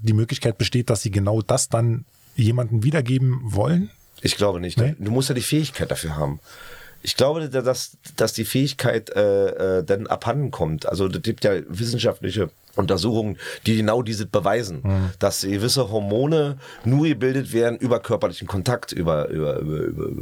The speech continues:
Speaker 2: über Ernährung, also, äh, wenn jetzt die, die Muttermilch, also Stillkinder entwickeln sich
Speaker 1: Ja.
Speaker 2: meistens anders, das wissen wir alles, da würden wir jetzt zu detailliert werden, aber ich, d-, d-, das weiß ich, glaube, äh, auch schon erfahren zu haben, dass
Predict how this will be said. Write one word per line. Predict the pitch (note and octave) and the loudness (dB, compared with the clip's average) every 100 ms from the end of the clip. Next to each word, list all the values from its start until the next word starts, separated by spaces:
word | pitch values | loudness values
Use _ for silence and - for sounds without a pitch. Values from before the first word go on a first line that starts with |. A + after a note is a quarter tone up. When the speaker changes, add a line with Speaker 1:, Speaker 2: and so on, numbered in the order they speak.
| - - - | -8 -8 -8
Speaker 2:
über | - - - - | -4 -4 -4 -4
Ernährung, | D2 G#2 G#2 G#2 F#2+ D#2+ | 0 0 0 0 -2 -2
also, | F2+ | 0
äh, | F2 D#2 E2 D#2+ | 2 2 2 0
wenn | D#2+ | 0
jetzt | F2 - | 0 -2
die, | D2+ C2 C#2 C#2+ | -4 -4 -4 -2
die | F#2+ | 0
Muttermilch, | G#2+ G#2+ F#2+ F2 | 2 0 0 -4
also | F2+ F2+ | -2 -2
Stillkinder | - C3+ C3 A2 A2 | 0 0 0 0 0
entwickeln | G2 G2 A2 F#2+ | 0 -2 0 0
sich | F#2 - - - | -2 -4 -6 0
Speaker 1:
Ja. | G#2+ | 2
Speaker 2:
meistens | A2 A2 A2 - | 2 0 -4 -4
anders, | F#2+ E2+ | -2 -2
das | F#2+ | -2
wissen | C#3 D3 | -2 0
wir | A2 | 0
alles, | D2 B2+ - - - - | 0 -2 -6 -18 -6 0
da | G#2+ G2 G2 | 2 0 0
würden | G2+ A2+ | 0 2
wir | A2 | 2
jetzt | G2+ - G2 | 0 -4 -6
zu | - A2 | -2 -2
detailliert | G#2+ G#2+ G2 G2 B2 F2 | 0 0 0 0 0 0
werden, | F2+ G2 A2+ - - - - - - | 0 0 -6 -12 -16 -14 -14 -16 -2
aber | - G2 | 2 2
ich, | E2 G2 - - | -2 -8 -8 2
d-, | |
d-, | F#2 F#2+ - - | 4 4 -2 -4
das | G2+ - - | 0 0 2
weiß | F#2+ C3 - | 2 2 0
ich, | B2+ - - - | -2 -4 -4 2
glaube, | G2+ G2+ A#2 A2 G2+ - G2 G2 - | 2 4 2 2 2 2 2 2 0
äh, | |
auch | - - | -6 -4
schon | G2+ | -2
erfahren | C#2 - F2 F#2 | -2 0 0 0
zu | - F2+ | -6 -4
haben, | E2 E2 | -2 0
dass | D#2 - | -2 -4